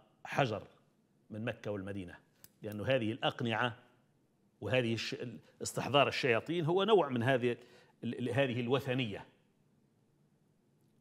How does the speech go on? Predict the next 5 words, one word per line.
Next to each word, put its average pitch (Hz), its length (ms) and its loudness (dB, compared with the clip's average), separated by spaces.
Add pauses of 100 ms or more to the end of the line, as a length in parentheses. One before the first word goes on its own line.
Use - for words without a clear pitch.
(540)
الله 104 340 -8
أكبر، - 320 -12
الله 92 300 -10
أكبر. - 220 -14 (440)
طيب، 151 160 8